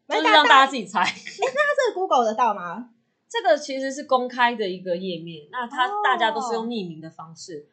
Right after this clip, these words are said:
Speaker 1: 所以其实
Speaker 2: 不会知道是谁，
Speaker 1: 还蛮敢说的，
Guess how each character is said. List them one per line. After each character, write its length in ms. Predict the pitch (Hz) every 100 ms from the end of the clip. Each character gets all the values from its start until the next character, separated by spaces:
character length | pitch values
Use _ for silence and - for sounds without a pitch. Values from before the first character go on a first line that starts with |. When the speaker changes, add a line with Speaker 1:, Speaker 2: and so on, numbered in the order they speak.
| _ -
Speaker 1:
所 120 | 277
以 60 |
其 160 | 277 247
实 580 | 220 220 208 202 202 202 _
Speaker 2:
不 80 | -
会 80 | -
知 100 | 233
道 160 | 262
是 140 | 311 277
谁， 220 | - -
Speaker 1:
还 100 | 185
蛮 180 | 190 214
敢 280 | 190 160 147
说 260 | 170 165
的， 160 | 151